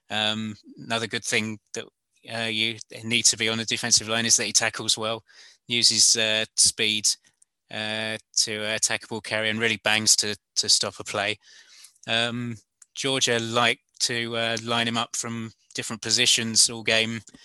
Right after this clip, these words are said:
Um, good example is the, uh, Auburn game from last season. Um, he was lined up on, uh, on the left end of the defensive line, the right end, um, standing and in the three-point stance. And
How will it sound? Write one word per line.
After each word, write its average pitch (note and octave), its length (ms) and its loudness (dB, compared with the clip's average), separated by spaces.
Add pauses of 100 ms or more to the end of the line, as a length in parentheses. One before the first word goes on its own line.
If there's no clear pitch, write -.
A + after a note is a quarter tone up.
(280)
Um, A2+ 380 -2
good A#2 160 -6
example A2+ 440 0
is A2 160 4
the, A2 380 -2
uh, A2 260 0
Auburn A2+ 400 0
game G#2+ 360 2 (460)
from - 180 -12
last G#2 240 2
season. A2+ 460 0 (120)
Um, G#2+ 500 -6 (160)
he A2+ 120 -6
was G#2 120 -2
lined A2+ 240 -2
up G#2+ 200 0
on, G#2+ 320 -6
uh, A2 220 -10
on A2 120 -10
the G#2+ 80 -2
left G#2+ 300 0
end G#2+ 220 2
of G#2+ 80 -2
the G#2+ 80 -6
defensive G#2+ 540 0
line, G#2+ 320 -2
the G#2 140 -10
right G#2+ 420 2
end, G#2 480 0 (440)
um, G#2+ 400 -4 (160)
standing A2 640 2
and A2 120 0
in G#2+ 100 0
the G#2+ 60 -4
three-point G#2 460 -2
stance. G#2+ 480 4
And G#2+ 300 -4